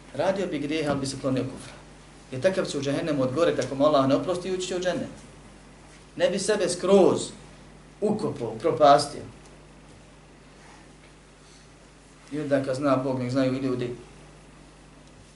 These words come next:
I onda se hvali grijesima, i onda bude primjer drugima. I kad preseli, bio odgovoran i za one druge što ih je nagovorio. Ili loš primjer bio od porodice, pa nadalje. I još na sebe problema natovario.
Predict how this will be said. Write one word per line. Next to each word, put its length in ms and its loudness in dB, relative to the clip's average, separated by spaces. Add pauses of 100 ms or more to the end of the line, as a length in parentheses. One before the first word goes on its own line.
(120)
I 80 -6
onda 180 2
se 160 -6
hvali 360 0
grijesima, 580 -4 (200)
i 100 -4
onda 240 0
bude 220 -4
primjer 300 -4
drugima. 480 -6 (480)
I 80 -10
kad 180 -2
preseli, 380 -2
bio 240 -2
odgovoran 440 -4
i 120 -2
za 140 0
one 140 0
druge 320 -6
što 140 -10
ih 80 -8
je 60 -8
nagovorio. 520 -6 (560)
Ili 140 -8
loš 240 -2
primjer 400 -6
bio 220 -2 (280)
od 140 -10
porodice, 460 -4 (240)
pa 100 -6
nadalje. 360 -2 (1300)
I 40 -8
još 140 -6
na 200 0
sebe 320 -4
problema 420 -6
natovario. 540 -8